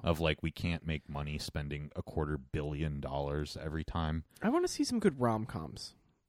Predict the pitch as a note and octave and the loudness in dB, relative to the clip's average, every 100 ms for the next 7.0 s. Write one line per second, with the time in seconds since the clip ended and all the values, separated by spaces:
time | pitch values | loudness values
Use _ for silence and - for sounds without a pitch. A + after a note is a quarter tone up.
0 | _ D3 F#3+ F3 D#3+ - A#2+ - F#2 A2 | _ 4 4 2 0 -2 -4 -2 -4 -6
1 | - C#3 C3+ - - D3 - A#2 G2 G2 | 0 4 4 2 0 0 4 2 2 0
2 | D2 A3 - B3+ C4 F#3+ E3 C#3 A#2 C#3+ | 6 6 8 6 8 8 8 8 8 6
3 | F3 - _ - D3+ - F#3 D#3 C3 B2+ | 4 -6 _ 2 4 10 10 12 10 10
4 | B2+ B2+ A#2 F2+ F2+ F#2+ G2 E2+ E2+ G#2+ | 8 8 8 8 6 6 4 4 2 2
5 | A2 - _ - F#3+ D#4 G4 F#4+ - A2+ | 0 -4 _ 0 6 8 8 8 8 8
6 | B2+ C#3 A2+ F2 F#2+ - G#2 G#2 A2 | 8 6 6 6 4 4 4 4 4